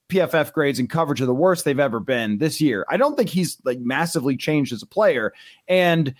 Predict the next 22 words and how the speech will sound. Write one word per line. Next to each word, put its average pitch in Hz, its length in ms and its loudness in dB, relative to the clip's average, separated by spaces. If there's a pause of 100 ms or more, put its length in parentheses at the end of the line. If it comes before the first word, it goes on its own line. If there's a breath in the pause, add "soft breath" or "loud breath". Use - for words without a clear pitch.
(140 soft breath)
Shandon 277 420 2
Sullivan, 165 640 2
the 147 140 2
nickel 175 320 2
corner, 139 340 0
is 139 140 -2
being 160 240 2
left 175 300 -2
on 160 120 2
an 139 140 -2
island 151 500 0
too 233 180 0
many 180 240 2
times, 147 480 0
and 143 120 -2
I 151 60 0
just 160 200 -6
don't 175 180 0
think 180 200 -2
that's 160 260 0
really 156 240 2
him. 165 340 2